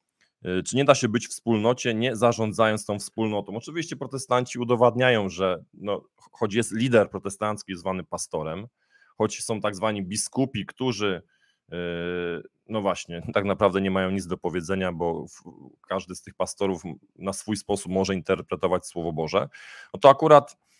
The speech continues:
akurat, e, wspólnoty protestanckie są dowodem antyjedności. To znaczy s-, s-,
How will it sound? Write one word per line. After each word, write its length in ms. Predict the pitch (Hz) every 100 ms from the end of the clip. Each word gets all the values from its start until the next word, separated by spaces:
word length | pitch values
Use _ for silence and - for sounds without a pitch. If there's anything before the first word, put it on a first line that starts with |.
| _ _
akurat, 540 | - - 127 123 120 - 104 104
e, 40 | 98
wspólnoty 480 | - 117 120 127
protestanckie 720 | 98 107 117 - 120 123 -
są 320 | 113 117 110 98
dowodem 500 | 104 110 101 107 -
antyjedności. 920 | 113 113 101 95 85 87 85 - 87
To 20 |
znaczy 260 | 85 101 104
s-, 160 | 98 -
s-, 200 | -